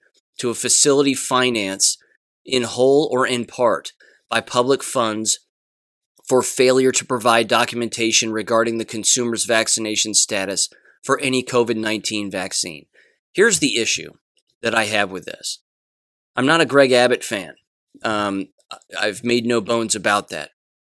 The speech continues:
I don't know everything about the guy, but he, I, I know enough to know that he smells weird. Um, here's the thing. Where was this order, and where was your no mask order a year ago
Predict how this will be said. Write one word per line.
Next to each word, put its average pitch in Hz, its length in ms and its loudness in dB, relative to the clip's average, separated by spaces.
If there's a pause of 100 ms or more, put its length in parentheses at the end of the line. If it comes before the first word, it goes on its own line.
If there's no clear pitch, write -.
(160)
I 107 60 -8
don't 135 260 -2
know 127 240 -2
everything 131 440 0
about 120 300 0
the 120 60 -10
guy, 107 340 -2
but 98 320 -6
he, - 260 -14
I, 123 260 -2
I - 20 0
know 135 240 -2
enough 113 300 -4
to 120 100 -6
know 110 220 -4
that 98 200 -8 (220)
he 117 200 -8
smells 107 440 0
weird. 85 300 -10 (680)
Um, 110 380 2
here's 151 260 2
the 135 80 -6
thing. 90 380 -8 (1040)
Where 156 300 6
was 202 260 6
this 147 240 4
order, 110 580 0
and 127 160 -2
where 143 160 8
was 143 200 2
your 127 160 2
no 123 220 2
mask 117 420 2
order 92 460 -6 (340)
a 135 80 4
year 131 280 4
ago 85 380 -6